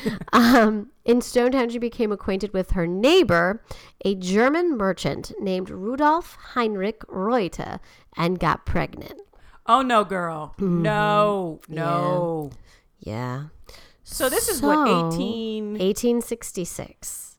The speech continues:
Speaker 1: Oh, that's not a good time to be getting involved with Europeans.
Speaker 2: No.
Speaker 1: If you're not European.
Speaker 2: Mm.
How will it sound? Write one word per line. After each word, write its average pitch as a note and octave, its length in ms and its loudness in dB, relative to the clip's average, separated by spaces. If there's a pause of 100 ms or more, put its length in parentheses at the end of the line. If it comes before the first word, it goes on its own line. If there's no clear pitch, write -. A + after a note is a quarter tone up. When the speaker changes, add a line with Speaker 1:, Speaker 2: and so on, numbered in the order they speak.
Speaker 1:
Oh, F3 120 -12
that's F3 180 -8
not F#3 160 -8
a F3 40 -8
good D#3+ 180 -10
time F3 220 -6
to E3 60 -8
be D#3 60 -10
getting D#3+ 260 -10
involved D#3 460 -6
with D3+ 100 -12
Europeans. D#3+ 640 -4
Speaker 2:
No. F#3 420 4
Speaker 1:
If D#3 40 -6
you're D#3+ 80 -8
not D#3 220 -10
European. D3+ 480 -10
Speaker 2:
Mm. A#3+ 640 2